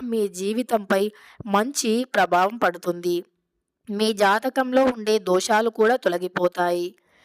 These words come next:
మనకు వేసుకునే దుస్తుల వల్ల ఖచ్చితంగా మనకు పాజిటివ్, నెగెటివ్ ఎనర్జీలు ఉంటాయి. అయితే మనం చెప్పుకున్న రంగులలో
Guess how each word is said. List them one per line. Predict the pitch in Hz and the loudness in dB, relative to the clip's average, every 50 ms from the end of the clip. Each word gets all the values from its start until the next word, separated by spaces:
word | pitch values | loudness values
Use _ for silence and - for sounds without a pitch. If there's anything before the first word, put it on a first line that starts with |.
| _ _ _ _ - - | _ _ _ _ -10 -8
మనకు | 233 240 254 233 - 202 202 | -6 -6 -6 -2 -2 -2 -2
వేసుకునే | 202 196 190 214 220 - - - 269 269 262 | 0 -2 -4 -4 -6 -8 -8 -6 -4 -4 -4
దుస్తుల | 208 196 202 - - - 220 214 | -6 -8 -14 -12 -10 -8 -6 -4
వల్ల | 202 196 196 196 196 | -4 -4 -4 -4 -6
ఖచ్చితంగా | 208 202 214 196 _ - 240 226 - 226 214 214 226 214 | -6 -6 -10 -12 _ -12 -16 -12 -10 -10 -8 -6 -6 -6
మనకు | 208 196 190 196 196 | -4 -6 -6 -8 -8
పాజిటివ్, | 185 - - 185 196 202 208 - - 254 240 240 240 - _ _ _ _ _ | -14 -6 -6 -4 -4 -6 -8 -12 -10 -8 -6 -6 -8 -10 _ _ _ _ _
నెగెటివ్ | 220 202 202 214 220 220 285 277 | -10 -8 -8 -8 -8 -8 -8 -8
ఎనర్జీలు | 233 214 208 202 185 190 190 185 220 226 196 180 | -8 -8 -8 -8 -6 -6 -4 -2 0 0 0 -2
ఉంటాయి. | 185 180 175 170 - 175 175 175 175 175 180 208 _ _ _ _ _ _ _ _ - | -4 -8 -10 -10 -8 -8 -6 -6 -8 -10 -14 _ _ _ _ _ _ _ _ _ -8
అయితే | 202 190 214 208 285 311 | -6 -6 -6 -4 -4 -4
మనం | 294 233 220 220 220 | -2 -2 -6 -6 -6
చెప్పుకున్న | 220 - 233 - _ - 269 - 294 285 294 285 | -10 -10 -10 -10 _ -14 -8 -8 -6 -4 -4 -4
రంగులలో | 262 240 214 202 202 220 226 214 214 220 | -2 -4 -6 -4 -4 -4 -2 0 0 0